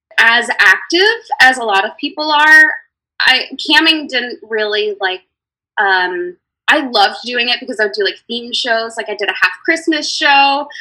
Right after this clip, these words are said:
So I dressed up in July with all these Christmas things, and I did, like, a Fourth of July thing. It was pretty silly. I, I like having fun, but that's really, really hard to keep up,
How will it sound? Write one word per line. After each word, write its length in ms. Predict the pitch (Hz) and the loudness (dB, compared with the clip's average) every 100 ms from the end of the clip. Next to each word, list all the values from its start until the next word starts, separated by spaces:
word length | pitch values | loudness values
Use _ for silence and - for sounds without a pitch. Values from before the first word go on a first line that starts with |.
| - | -2
So 120 | 277 | 2
I 140 | 262 | 2
dressed 360 | 240 254 254 - | 4 2 2 0
up 160 | 233 233 | 0 0
in 140 | 214 | -2
July 480 | 254 214 190 190 202 | -2 0 2 4 4
with 140 | 202 | 2
all 120 | 214 208 | 0 -2
these 180 | 196 | -4
Christmas 460 | - 214 208 202 196 | -4 -4 -2 -4 -2
things, 320 | 202 190 190 | 0 0 0
and 80 | 196 | 0
I 60 | 190 | 0
did, 160 | 196 | 0
like, 100 | 196 | -2
a 80 | 196 - | -6 -2
Fourth 240 | 202 202 | -2 0
of 120 | 202 | -2
July 480 | 202 185 175 175 185 | -4 -2 0 0 -2
thing. 200 | - 175 | -4 -4
It 80 | 185 | -4
was 120 | 175 | -8
pretty 260 | - 196 180 | -10 -10 -10
silly. 540 | 180 180 175 175 175 - _ _ - | -10 -10 -8 -8 -10 -16 _ _ -2
I, 60 | 320 - | -2 0
I 60 | 427 | 2
like 140 | 415 | 4
having 260 | 339 269 247 | 4 0 0
fun, 400 | 240 196 160 160 | 0 2 0 0
but 100 | 233 | 0
that's 180 | 247 196 - | 0 -2 -6
really, 320 | 262 262 226 | -6 -4 -4
really 220 | 220 208 | -4 -2
hard 180 | 208 190 - | -2 -2 -4
to 60 | |
keep 200 | - 196 | -14 -6
up, 220 | - - | -4 -4